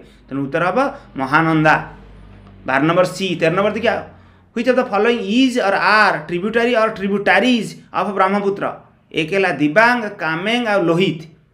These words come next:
ଦେଖ, ଦିବାଙ୍ଗ ମନେ ପଡ଼ୁଛି? ଦିବାଙ୍ଗ କୋଉ ପଟେ? ଲେଫ୍ଟ ବ୍ୟାଙ୍କ ଟ୍ରିବ୍ୟୁଟାରୀ। କାମେଙ୍ଗ ରାଇଟ୍ ବ୍ୟାଙ୍କ ଟ୍ରିବ୍ୟୁଟାରୀ। ଲୋହିତ ଯୋଉ ଯାହା ଉପରେ ଧଲାସାଦିଆ ବ୍ରିଜ୍ ରହିଲା,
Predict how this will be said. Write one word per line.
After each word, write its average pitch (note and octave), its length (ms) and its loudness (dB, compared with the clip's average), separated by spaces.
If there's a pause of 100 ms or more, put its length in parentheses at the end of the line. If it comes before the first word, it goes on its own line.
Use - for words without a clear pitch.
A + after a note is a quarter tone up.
(640)
ଦେଖ, D#3+ 160 -2 (480)
ଦିବାଙ୍ଗ F3 540 2 (300)
ମନେ D3+ 180 -2
ପଡ଼ୁଛି? B3+ 340 -2 (600)
ଦିବାଙ୍ଗ G3 320 0
କୋଉ - 160 4
ପଟେ? A#3 120 -2
ଲେଫ୍ଟ E3 260 0
ବ୍ୟାଙ୍କ A3+ 180 0
ଟ୍ରିବ୍ୟୁଟାରୀ। B3 400 0 (360)
କାମେଙ୍ଗ G#3+ 500 0
ରାଇଟ୍ D#3 260 0
ବ୍ୟାଙ୍କ G3+ 200 -4
ଟ୍ରିବ୍ୟୁଟାରୀ। A#3+ 380 -2 (260)
ଲୋହିତ C4+ 320 0 (920)
ଯୋଉ G3 180 -4
ଯାହା G#3+ 180 -2
ଉପରେ A3+ 160 -4
ଧଲାସାଦିଆ A3 460 -2
ବ୍ରିଜ୍ A#3+ 260 -4
ରହିଲା, B3 220 -2